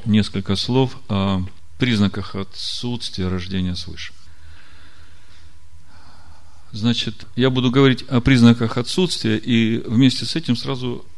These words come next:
о свидетельстве, которое должно иметь рожденного свыше. Значит, когда у человека нет рождения свыше, или, может быть, он его уже засушил, то у такого человека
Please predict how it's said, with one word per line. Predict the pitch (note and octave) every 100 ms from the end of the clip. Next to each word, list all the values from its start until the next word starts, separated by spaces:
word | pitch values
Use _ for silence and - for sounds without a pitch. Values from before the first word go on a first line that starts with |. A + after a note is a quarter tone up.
| - -
о | -
свидетельстве, | A#2+ B2 C3 D3 B2+ G#2 - F#2
которое | G2 - G#2 G2 -
должно | G#2 G#2 G2+ G#2
иметь | G#2 C#3+ C#3+ -
рожденного | G2 F#2 F#2+ F#2
свыше. | G2 - - - - - - - - -
Значит, | - B2 A#2+ B2+ - - -
когда | A2+ C3+
у | C3
человека | - C3 C3+ -
нет | B2+ C#3+ B2
рождения | A#2 G#2+ A2+ A2
свыше, | G#2+ C3 E3+ - E2+ - - - - -
или, | G2 G2+
может | G#2+ G#2 G2
быть, | G2+ G2+
он | G2 F#2+
его | F#2+ F#2+ F2+ F2 -
уже | G#2 F#2+ F#2+ F#2 F2 - - - - - - -
засушил, | - G2+ G2 F#2+ - D3+ C3+ - - - - - - - - - - - - - - - - - - - - - - -
то | - A#2 A2+
у |
такого | A#2+ B2 F3 D3
человека | - B2+ B2+ D#3+ D#3+ C#3+